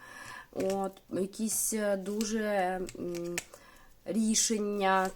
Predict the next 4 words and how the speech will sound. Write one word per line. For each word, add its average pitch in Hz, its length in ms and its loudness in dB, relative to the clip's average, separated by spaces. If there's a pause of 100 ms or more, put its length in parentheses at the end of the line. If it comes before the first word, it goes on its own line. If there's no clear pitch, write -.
(120)
тяжкі 196 840 2
теж 180 500 2
для 175 560 0
населення 175 1120 0